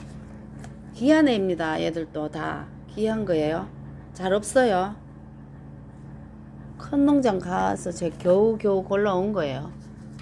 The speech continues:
아주 귀한 애들입니다. 토분에 요렇게 카톨레아 요 미니 중 잘 없죠?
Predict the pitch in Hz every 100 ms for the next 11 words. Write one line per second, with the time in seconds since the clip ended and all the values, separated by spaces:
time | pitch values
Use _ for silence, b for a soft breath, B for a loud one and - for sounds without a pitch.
0 | - - 165 160 165 156 160 151 196 202
1 | 180 151 143 143 143 143 156 185 190 196
2 | 190 - 214 202 202 170 160 170 - -
3 | - - 285 339 320 254 240 220 254 269
4 | 190 170 208 208 139 196 165